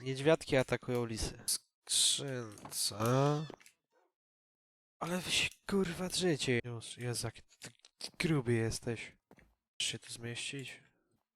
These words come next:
Wpierdalaj. Czy, kurwa, wypierdalaj. Nie wiem, kurwa, gruby jesteś jakiś.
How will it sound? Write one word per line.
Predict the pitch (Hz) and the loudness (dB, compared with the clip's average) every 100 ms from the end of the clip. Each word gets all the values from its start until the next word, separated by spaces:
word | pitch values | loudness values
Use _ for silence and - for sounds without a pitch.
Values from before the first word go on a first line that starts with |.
| _ | _
Wpierdalaj. | - - 120 - 120 117 113 - - _ _ | -20 -14 -10 -8 -6 -6 -8 -14 -20 _ _
Czy, | - - | -14 -8
kurwa, | 131 120 123 | -8 -6 -8
wypierdalaj. | 123 127 - 131 131 123 120 117 - _ _ _ | -8 -12 -8 -6 -2 -2 -2 -6 -12 _ _ _
Nie | 135 135 | -10 -8
wiem, | 123 123 - - | -8 -12 -16 -12
kurwa, | 139 - 135 | -10 -8 -8
gruby | 147 139 123 123 | -4 -4 -4 -2
jesteś | 120 - 117 131 | -2 -4 -8 -4
jakiś. | 120 120 131 - | -4 -4 -10 -10